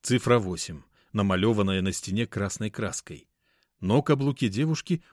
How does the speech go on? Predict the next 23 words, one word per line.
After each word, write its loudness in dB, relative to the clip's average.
уже 4
грохочут 0
по -4
лестнице -6
наверх. -10
«Неужели?» 0
Знакомо -2
заверещал -4
звонок. -8
Совсем 0
такая 0
же -2
нетерпеливая -2
трель, -6
какую 2
вызвала 0
Даша, -6
когда 4
пыталась 0
либо 0
заполучить -2
свои -2
джинсы, -4